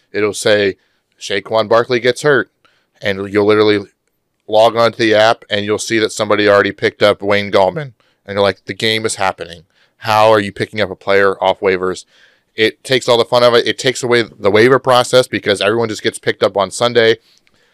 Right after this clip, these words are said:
You have to be, uh, more active. It takes the fun out of it. So that is definitely a pet peeve of mine. That's probably not a big pet peeve 'cause I feel like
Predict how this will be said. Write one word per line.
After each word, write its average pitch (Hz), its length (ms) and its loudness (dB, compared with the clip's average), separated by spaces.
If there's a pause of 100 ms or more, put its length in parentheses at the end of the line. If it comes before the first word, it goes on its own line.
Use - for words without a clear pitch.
(120)
You 92 120 -18
have 110 240 -2
to 110 80 -14
be, 104 300 -4
uh, 95 320 0 (140)
more 110 300 2
active. 104 320 0
It 95 100 -6
takes 101 220 -4
the 95 80 -8
fun 92 180 -4
out 92 160 -4
of 87 80 -6
it. 90 140 -4
So 95 280 0 (520)
that 123 180 6
is 120 140 0
definitely 123 300 2
a 113 40 0
pet - 260 -2
peeve 120 200 -2
of 113 80 -2
mine. 117 240 2
That's 131 120 2
probably 180 220 2
not 139 140 4
a 98 60 -2
big 113 220 2
pet 117 220 2
peeve 123 180 -4
'cause 104 120 -6
I 101 60 2
feel 113 200 -2
like 107 220 2